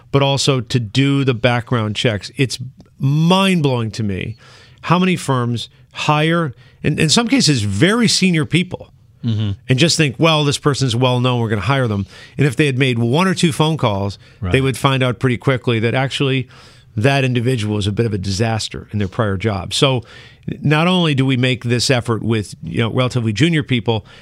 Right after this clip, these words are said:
Speaker 1: but if we ever, and do, we do sometimes hire more senior, we actually ma-, redouble the effort when we're t-, when we're talking about a senior person, because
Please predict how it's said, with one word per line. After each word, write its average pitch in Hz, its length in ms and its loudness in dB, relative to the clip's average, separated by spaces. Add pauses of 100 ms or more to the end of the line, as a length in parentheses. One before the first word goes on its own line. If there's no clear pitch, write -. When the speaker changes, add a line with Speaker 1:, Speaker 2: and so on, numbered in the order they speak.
(140)
Speaker 1:
but 131 160 2
if - 100 -4
we 151 140 2
ever, 151 340 2
and 127 180 0
do, 143 200 2
we 139 140 2
do 147 220 2
sometimes 127 460 0
hire 123 240 0
more 117 180 0
senior, 120 460 0 (480)
we 131 200 2
actually 123 420 0
ma-, 120 160 2 (200)
redouble 156 600 2
the 101 180 -2
effort 104 360 -4
when 117 140 0
we're 113 80 -2
t-, - 180 -6
when 120 200 -2
we're 117 80 -2
talking 123 300 -2
about 113 120 0
a 104 40 -4
senior 139 280 -2
person, 113 340 -2
because 117 320 0